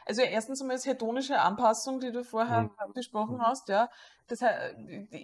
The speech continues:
Speaker 1: ist, ist natürlich ein Faktor, ja.
Speaker 2: Mhm.
Speaker 1: Wenn es was gut anfühlt, dann wird das zum neuen Normal.
Speaker 2: Mhm.
Speaker 1: Und dann fängt man aber auch schon wieder an, Probleme zu suchen.
Speaker 2: Ja, natürlich,
Speaker 1: Das ist
Speaker 2: ja.
Speaker 1: ja das.
Speaker 2: Ja.
Speaker 1: Weil es kann ja auch was gut laufen und ich
Speaker 2: Ja.
Speaker 1: kann mir aber trotzdem dann, ich, weil darauf sind wir alle gepolt, ja.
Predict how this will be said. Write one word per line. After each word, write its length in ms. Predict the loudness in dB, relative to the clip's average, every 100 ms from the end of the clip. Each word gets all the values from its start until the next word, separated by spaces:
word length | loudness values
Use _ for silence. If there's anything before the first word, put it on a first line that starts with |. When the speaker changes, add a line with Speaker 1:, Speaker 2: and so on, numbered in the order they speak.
| -4 -4
Speaker 1:
ist, 100 | -4
ist 380 | -6 -8 -8
natürlich 420 | -6 -4 -2 -2 -4
ein 60 |
Faktor, 520 | -2 -2 -2 0 0 0
ja. 160 | 0 0
Speaker 2:
Mhm. 40 |
Speaker 1:
Wenn 120 | 0 -2
es 120 | -2
was 220 | -4 -2
gut 240 | -8 -2
anfühlt, 500 | 0 0 -2 -6 -4
dann 160 | -4 -2
wird 180 | -4 -6
das 120 | -10
zum 180 | -6 -2
neuen 260 | 0 0
Normal. 420 | -2 -2 2 2 0 -4
Speaker 2:
Mhm. 260 | -4 -2 -2 -4
Speaker 1:
Und 160 | 0
dann 100 | 0
fängt 280 | 2 -2 -2
man 80 | 2
aber 180 | 4 4
auch 60 |
schon 100 | 2
wieder 160 | 0 2
an, 220 | 2 2
Probleme 400 | 0 0 0 0
zu 120 | -4 -8
suchen. 380 | -10 -10 -12 -4
Speaker 2:
Ja, 160 | -2 -2
natürlich, 260 | -2 2 2
Speaker 1:
Das 100 | 2
ist 140 | 0
Speaker 2:
ja. 60 | 0
Speaker 1:
ja 40 |
das. 280 | 0 -2 -4
Speaker 2:
Ja. 180 | -6 -8 _
Speaker 1:
Weil 240 | 10 10 10
es 140 | -4
kann 180 | -2 0
ja 140 | 4 4
auch 40 |
was 120 | 4
gut 180 | -4 0
laufen 440 | 6 6 6 -4 -4
und 140 | -2
ich 60 | 0
Speaker 2:
Ja. 40 |
Speaker 1:
kann 180 | 2 2
mir 100 | 2
aber 100 | 0
trotzdem 440 | 0 -2 -2 -4 -2
dann, 240 | -2 -4 -8
ich, 160 | -12 -12 -18 0
weil 260 | 10 10 10 2
darauf 360 | 2 4 0
sind 260 | -2 -4 -2
wir 160 | 2 4
alle 200 | 4 0
gepolt, 580 | -6 -6 -4 -4 -6 _
ja. 240 | -2 -2